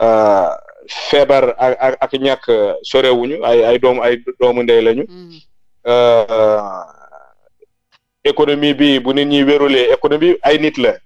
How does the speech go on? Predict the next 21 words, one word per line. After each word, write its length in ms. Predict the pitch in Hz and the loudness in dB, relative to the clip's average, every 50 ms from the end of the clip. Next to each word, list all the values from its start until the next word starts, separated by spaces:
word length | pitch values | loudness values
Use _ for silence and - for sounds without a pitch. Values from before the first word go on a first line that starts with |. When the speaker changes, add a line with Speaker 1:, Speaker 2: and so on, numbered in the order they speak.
| _ _ | _ _
Speaker 2:
Mm. 100 | 190 175 | -12 -6
Speaker 1:
Euh, 440 | 113 117 113 110 107 101 95 92 92 104 | -2 2 2 2 2 2 -2 -4 -6 -6
nit 280 | 110 123 147 151 - | -6 -6 -6 -4 -2
yi 120 | 160 160 160 | -2 0 0
ñooy, 240 | 151 147 147 147 143 | 2 2 2 0 0
ñooy 260 | 139 139 135 135 135 | 0 -2 -2 -2 -2
tax 180 | - 135 - - | -4 -8 -6 -4
économie, 720 | - 131 - 143 135 127 127 127 131 131 135 139 147 151 147 | -4 -2 -2 -2 -2 0 -2 -2 -2 -2 -2 -2 -4 -4 -4
eh, 160 | 135 123 123 | -4 -4 -4
di 160 | 123 117 127 131 | -4 -6 -4 -2
dox. 240 | 135 - 123 120 - _ _ | -2 -2 -2 -6 -12 _ _
Speaker 2:
Mm-hmm. 240 | 185 185 170 165 156 _ _ _ | -20 -20 -20 -20 -20 _ _ _
Speaker 1:
Bu 80 | 120 120 | -4 -4
nit 100 | 131 135 | -2 -2
ñi 140 | 131 135 135 | -2 -2 -2
feebaree, 680 | - - 147 143 139 139 - - - 160 180 175 135 | 0 2 2 2 2 2 0 2 4 4 4 2 0
économie 420 | 139 139 - 139 135 135 135 143 143 | 0 -2 -2 -2 -2 0 0 -2 -2
do-, 140 | 131 135 - _ | -4 -8 -6 _
dootul 300 | 131 127 123 - 135 127 | -2 -2 0 0 0 0
doxati. 420 | 127 117 127 120 120 - 104 - - _ | 0 0 0 -2 -2 -4 -8 -12 -12 _
Speaker 2:
Mm-hmm. 280 | 170 170 160 - - | -20 -20 -20 -20 -20